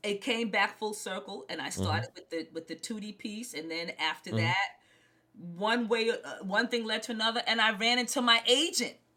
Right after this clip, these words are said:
Speaker 1: from, like, twenty-five years ago, and
Speaker 2: Yeah.
Speaker 1: then re-signed with them, and then the
Speaker 2: Okay.
Speaker 1: whole, and then I did an episode with Modern Love with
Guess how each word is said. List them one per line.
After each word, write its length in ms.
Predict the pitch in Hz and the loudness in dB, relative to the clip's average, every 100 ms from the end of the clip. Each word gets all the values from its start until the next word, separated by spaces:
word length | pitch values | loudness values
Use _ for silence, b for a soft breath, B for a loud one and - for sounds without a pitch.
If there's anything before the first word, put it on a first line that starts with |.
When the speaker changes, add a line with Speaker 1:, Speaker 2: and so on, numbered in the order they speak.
| _ _ _ _ _ _ _ _ _ _ _ _ _ _ _ _ | _ _ _ _ _ _ _ _ _ _ _ _ _ _ _ _
Speaker 1:
from, 480 | - 247 226 214 196 - | 0 6 6 6 2 4
like, 260 | 202 196 - - | 4 4 -10 -12
twenty-five 680 | - 302 254 247 220 202 180 | 4 6 6 4 4 4 2
years 240 | 185 170 | -4 -4
ago, 480 | 165 147 113 131 139 - | -6 -8 -8 -8 -10 -4
and 140 | 160 | 0
Speaker 2:
Yeah. 60 | 147 | 0
Speaker 1:
then 160 | 165 - _ 160 | -2 -8 _ -12
re-signed 560 | 180 185 - 147 175 | -8 -6 -4 -2 -4
with 160 | 185 202 | -8 -8
them, 300 | 277 262 - 165 | -6 -6 -8 -8
and 180 | 165 | -6
then 180 | 165 170 | -4 -2
the 80 | 165 | -2
Speaker 2:
Okay. 100 | 156 | 0
Speaker 1:
whole, 220 | 151 175 175 | -2 -4 -6
and 80 | 170 | -6
then 100 | 165 | -4
I 100 | 160 | -2
did 220 | 165 180 | -2 -4
an 100 | 160 160 | -4 -4
episode 500 | 175 170 - 180 165 | -6 -6 -8 -8 -8
with 120 | 165 | -10
Modern 360 | 170 156 165 160 | -6 -4 -4 -4
Love 380 | 165 170 170 147 | 0 0 -2 -6
with 140 | 135 | -10